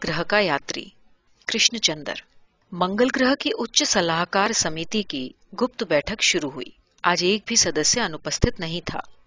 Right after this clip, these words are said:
کیونکہ منگل کا یاتری پرتھم بار دھرتی پر گیارہ مہینے بتا کر لوٹا تھا۔ آج وہ اپنی رپورٹ پیش کرنے والا تھا۔ صلاحکار سمیتی کے ادھیکش کے دماغ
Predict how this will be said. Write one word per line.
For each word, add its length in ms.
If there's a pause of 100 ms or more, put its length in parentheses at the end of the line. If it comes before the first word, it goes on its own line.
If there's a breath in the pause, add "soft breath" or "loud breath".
کیونکہ 240
منگل 320
کا 140
یاتری 480 (180)
پرتھم 360
بار 240 (100)
دھرتی 320
پر 160 (100)
گیارہ 380
مہینے 380
بتا 320
کر 240
لوٹا 360
تھا۔ 140 (340)
آج 240
وہ 60
اپنی 240
رپورٹ 420
پیش 260
کرنے 260
والا 280
تھا۔ 160 (540)
صلاحکار 540
سمیتی 460
کے 160
ادھیکش 440
کے 120
دماغ 340